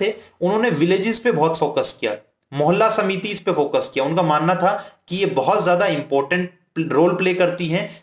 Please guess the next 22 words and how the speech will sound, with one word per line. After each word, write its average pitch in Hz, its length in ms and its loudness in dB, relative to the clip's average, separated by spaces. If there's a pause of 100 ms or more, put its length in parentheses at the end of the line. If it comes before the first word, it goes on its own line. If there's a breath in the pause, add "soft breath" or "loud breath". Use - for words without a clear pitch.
(120)
किसी 190 260 -4
भी 233 140 0
democratic 156 760 0
politics 127 500 0
के 156 120 -2
अंदर। 120 300 -2
उनका 160 280 2
मानना 151 360 2
था 185 140 0
कि 170 160 -6 (100)
जो 180 160 4
लोग - 580 0 (240 soft breath)
सरकार 165 520 2
में 196 140 -2
काम 175 280 2
करते 165 300 -2
हैं, 131 280 -4
जो 165 160 2
लोग 190 240 0
ईमानदार 151 580 2
लोग 160 260 2
हैं, 123 300 -8